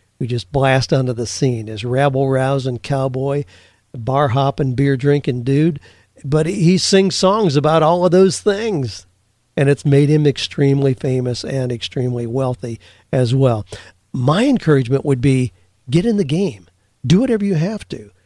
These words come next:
So what kind of singing do you want to do? I mean, you want to sing at churches? Get involved in the church choir so you have opportunity to sing. I mean, we went to, to Christ Church here in Nashville for years, and there's a whole lot of people that came out of there who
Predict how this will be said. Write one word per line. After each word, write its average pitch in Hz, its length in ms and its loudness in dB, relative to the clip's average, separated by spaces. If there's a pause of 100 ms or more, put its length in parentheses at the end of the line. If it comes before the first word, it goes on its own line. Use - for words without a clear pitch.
(340)
So 170 320 0
what 156 320 -6
kind 185 180 0
of 151 80 -2
singing 160 320 0
do 147 60 2
you 135 120 4
want 131 180 2
to 135 60 0
do? 233 320 -2
I 113 40 -16
mean, 123 160 -6
you 127 80 -2
want 123 140 -2
to 120 40 -4
sing 135 240 -2
at 127 80 -10
churches? 165 480 -4
Get 127 160 -8
involved 123 320 -4
in 160 40 0
the 151 60 0
church 170 300 0
choir 196 400 -6
so - 140 -8
you 135 120 0
have 131 100 0
opportunity 151 580 -4 (300)
to 160 100 -2
sing. 190 420 -2 (100)
I - 40 -20 (320)
mean, 123 140 0
we 151 120 4
went 147 200 2
to, - 60 -14 (300)
to 120 220 -4
Christ 156 380 0
Church 113 320 -6
here 135 120 0
in 123 60 -2
Nashville 123 380 -4
for - 140 -8
years, 139 360 0
and 123 120 -2
there's 123 220 -2 (680)
a 131 100 -6
whole 220 500 -2
lot 202 180 -4
of 190 80 -10
people 151 280 -2
that 131 160 -10
came 139 220 0
out 127 140 0
of 120 100 -2
there 113 260 -6 (800)
who 151 320 4